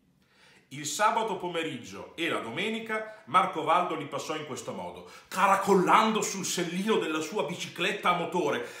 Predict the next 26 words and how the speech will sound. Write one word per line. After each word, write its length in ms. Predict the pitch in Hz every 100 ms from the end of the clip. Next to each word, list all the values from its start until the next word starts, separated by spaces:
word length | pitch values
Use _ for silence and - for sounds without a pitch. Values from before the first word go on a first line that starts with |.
| -
con 160 | 180
la 100 | 165
pianta 440 | 165 220 233 - 175
dietro, 600 | 151 269 254 254 240 -
eh, 120 | -
scrutava 600 | 196 - 202 190 247 247
il 140 | 220 175
cielo 500 | - 170 117 107 -
e 120 | - 180
cercava 520 | 247 240 208 151 147
una 200 | 156 175
nuvola 440 | 220 285 262 262
che 120 | - 190
gli 120 | 185
sembrasse 640 | 233 233 180 202 - 220
ben 200 | 156 196
intenzionata. 1080 | 220 220 165 170 165 135 104 - 113 - - - - _
E 140 | -
correva 480 | - - - 175 143
per 200 | 143 120
le 120 | 123
vie 280 | 131 240 233
finché 440 | 233 - 160 -
non 160 | 202 165
incontrava 540 | 151 - 139 139 147
pioggia. 420 | - 95 80 85